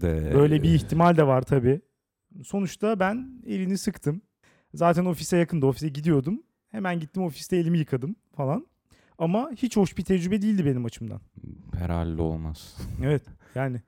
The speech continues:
Speaker 2: bu
Speaker 1: Orada
Speaker 2: el
Speaker 1: hızlı
Speaker 2: sıkışmadan sıksam
Speaker 1: davranmalıydın.
Speaker 2: mı sıkmasam mı olayı her zaman bir problem.
Speaker 1: Hızlı davranmalıydın. Hemen omzuna bir tane, "Aa, helal olsun." deyip
Speaker 2: <laughs>
Speaker 1: kaçacaktın.
Speaker 2: Evet, hakikaten belki de öyle yapmam lazımdı.
Speaker 1: Başka?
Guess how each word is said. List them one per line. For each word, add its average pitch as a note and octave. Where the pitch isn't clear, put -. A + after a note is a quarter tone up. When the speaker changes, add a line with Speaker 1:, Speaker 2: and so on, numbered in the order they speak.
Speaker 2:
bu C#3+
Speaker 1:
Orada F#3
Speaker 2:
el A3+
Speaker 1:
hızlı G#2+
Speaker 2:
sıkışmadan F#3
sıksam G3
Speaker 1:
davranmalıydın. C3
Speaker 2:
mı G#2
sıkmasam E3+
mı D#3+
olayı D3+
her F#3
zaman E3
bir E3
problem. C3
Speaker 1:
Hızlı C#3+
davranmalıydın. G2+
Hemen A#2+
omzuna A#2
bir A2
tane, A2+
"Aa, -
helal G#1+
olsun." F#2
deyip G#2
Speaker 2:
<laughs> -
Speaker 1:
kaçacaktın. G#2+
Speaker 2:
Evet, C3
hakikaten C#3+
belki C3
de C3+
öyle B2+
yapmam B2
lazımdı. G#2+
Speaker 1:
Başka? F2+